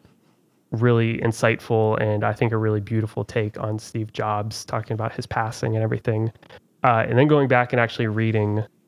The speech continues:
the beginning of it, the creation of it, the start of Pixar, where they were, you know, just trying to make ends meet, their first couple videos, their failures along the way, everything that's come through their journey. Um,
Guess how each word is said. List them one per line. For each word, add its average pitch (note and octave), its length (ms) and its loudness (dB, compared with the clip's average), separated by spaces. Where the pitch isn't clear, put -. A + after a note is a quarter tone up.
the G#2+ 60 -8
beginning C#3 420 4
of A#2+ 100 4
it, A2+ 80 2
the A2 80 -4
creation A#2+ 520 0
of A2 180 4
it, A2 320 0
the A#2 60 -4
start A#2 400 2
of G#2+ 120 -6
Pixar, A2 640 2
where G#2 160 0
they G#2+ 160 0
were, G#2 260 -4
you A2+ 200 -6
know, G#2 220 -4
just - 320 0
trying A#2 260 2
to A2 60 0
make A2 240 -2
ends A2 180 -2
meet, A#2+ 280 2
their G#2+ 120 -4
first A#2+ 320 0
couple A2+ 240 -2
videos, B2+ 440 4
their G#2+ 100 -4
failures C3 600 2
along A#2 280 4
the A#2 60 0
way, A2+ 260 2
everything A#2+ 400 0
that's A2+ 220 -2
come B2 240 -4
through A#2+ 180 -2
their A2 140 0
journey. A2+ 500 2
Um, G#2 440 -2